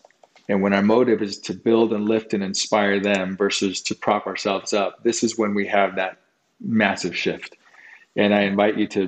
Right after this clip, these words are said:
really dig deep and to understand what is your motive to lead people. And when it, it is truly about them and their growth, it's much more natural, much more sustainable to, to, to live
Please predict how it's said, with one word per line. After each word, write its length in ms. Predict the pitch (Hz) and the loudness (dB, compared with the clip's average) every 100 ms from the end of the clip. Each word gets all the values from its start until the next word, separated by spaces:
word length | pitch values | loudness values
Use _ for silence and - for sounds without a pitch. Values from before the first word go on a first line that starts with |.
| 98 | -2
really 360 | 117 117 107 107 - 113 120 - _ _ _ 156 - 135 123 | 2 4 4 2 -4 -8 -8 -10 _ _ _ -20 -14 -14 0
dig 280 | 131 120 107 | 4 4 4
deep 340 | 120 110 104 - | 4 4 2 -6
and 120 | 110 | -2
to 180 | 104 104 | 0 0
understand 580 | 113 113 104 113 107 101 | 0 -2 0 2 2 2
what 160 | 110 113 | 2 6
is 140 | 117 | 4
your 120 | 104 101 | 4 0
motive 400 | 101 104 98 - | 2 2 0 -2
to 100 | 98 | -2
lead 300 | 101 95 - | 0 -2 -4
people. 360 | 101 - 87 _ _ _ _ _ - | -8 -6 -12 _ _ _ _ _ -4
And 200 | 104 101 | 0 2
when 180 | 104 101 | 2 4
it, 180 | 98 - | 2 2
it 160 | 113 113 | 6 8
is 240 | 113 110 | 6 4
truly 380 | - 123 117 110 | 2 4 6 6
about 260 | 110 107 | 4 2
them 240 | 110 104 104 | 2 2 2
and 100 | 101 | 0
their 120 | 98 | 0
growth, 520 | 90 107 104 95 - _ _ _ - | 2 4 4 2 -2 _ _ _ -2
it's 180 | 104 - | 0 2
much 380 | 101 110 110 113 | 4 4 2 0
more 160 | 107 | 0
natural, 480 | 104 104 101 - 95 | 2 0 0 -2 -2
much 320 | 95 101 - | 0 -2 -2
more 380 | 107 101 98 98 | 0 2 2 0
sustainable 680 | - 104 - 110 104 95 92 | -4 -4 0 2 2 -2 -4
to, 300 | - 98 101 - | -2 -4 -6 -4
to, 360 | 107 - 120 113 _ | -2 -2 -6 -8 _
to 120 | - | 0
live 460 | 104 120 123 113 | 4 6 6 4